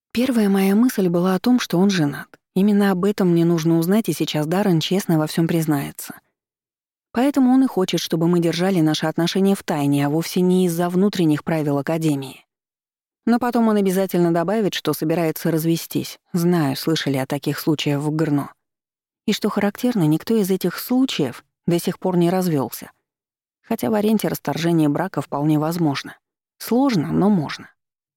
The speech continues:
Впрочем, тотчас же себя одёрнула, подумав, что моя голова рядом с ним превращается в желе, в котором погибают любые зачатки ума. Даррен не может быть женат.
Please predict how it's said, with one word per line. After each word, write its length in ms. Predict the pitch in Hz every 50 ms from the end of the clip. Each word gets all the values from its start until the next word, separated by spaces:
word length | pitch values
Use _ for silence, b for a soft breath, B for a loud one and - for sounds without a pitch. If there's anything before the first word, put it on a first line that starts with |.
| _ _ _ _ _
Впрочем, 500 | - - - - 294 302 - - 262 233
тотчас 340 | 208 240 254 - - 254 226
же 80 | 214 202
себя 300 | - - 190 202 208 214
одёрнула, 480 | 190 170 185 220 233 220 190 156 143
подумав, 440 | - 143 139 147 175 185 190 175 -
что 160 | - - 160
моя 240 | 165 170 180 175 165
голова 400 | 160 160 160 165 175 208 240 247
рядом 280 | 208 160 147 156 160 175
с 140 | - -
ним 120 | 190 170 147
превращается 720 | - 151 147 156 165 170 - 214 190 175 - - - 160
в 80 | 156
желе, 460 | 160 180 202 214 190 156 135 123 - - _ _
в 100 | - -
котором 360 | - 165 - 175 165 160 151
погибают 540 | 170 160 156 165 160 190 196 185 160 - 170
любые 340 | 165 160 160 185 202 196
зачатки 520 | 165 156 147 143 - 170 160 - - - 170
ума. 360 | 170 175 165 151 139 - - _ _ _ _ _ _ _ _ -
Даррен 360 | 175 156 156 156 160 160 170
не 120 | 180 196 202
может 320 | 185 160 156 160 180 180
быть 180 | 185 190 175 165
женат. 360 | 170 170 180 165 139 - -